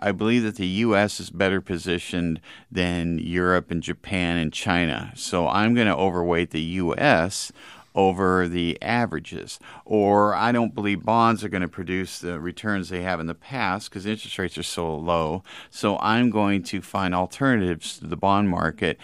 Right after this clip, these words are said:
And a third thing you, m-, you might think to yourself is,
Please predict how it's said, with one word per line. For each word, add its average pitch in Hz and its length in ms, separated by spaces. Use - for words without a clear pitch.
And 131 140
a 117 40
third 135 320
thing 117 200
you, 95 100
m-, 95 460
you 101 100
might 92 340
think 95 240
to - 60
yourself 87 540
is, 85 240